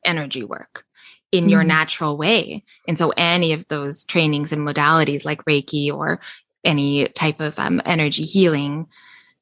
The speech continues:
Speaker 1: is more of a, um, kind of a focused channel that will help you evolve the energy healing that you probably have been doing since you were born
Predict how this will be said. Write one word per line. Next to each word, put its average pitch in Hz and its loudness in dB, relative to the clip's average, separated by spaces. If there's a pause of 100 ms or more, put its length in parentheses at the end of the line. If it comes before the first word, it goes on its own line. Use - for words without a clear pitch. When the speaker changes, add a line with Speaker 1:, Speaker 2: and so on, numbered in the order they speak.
(240)
Speaker 1:
is 175 4 (480)
more 202 4
of 185 2
a, 156 4
um, 160 -4 (420)
kind 170 -2
of 160 -2
a 156 -2
focused 156 -4 (220)
channel 151 2
that 151 0
will 147 0
help 160 2
you 156 2
evolve 147 0
the 156 -2
energy 147 -4
healing 147 -6
that 139 -2
you 190 6
probably 160 0
have 147 -2
been 147 -8
doing 139 -2
since 135 -6
you 110 -10
were 110 -8
born - -8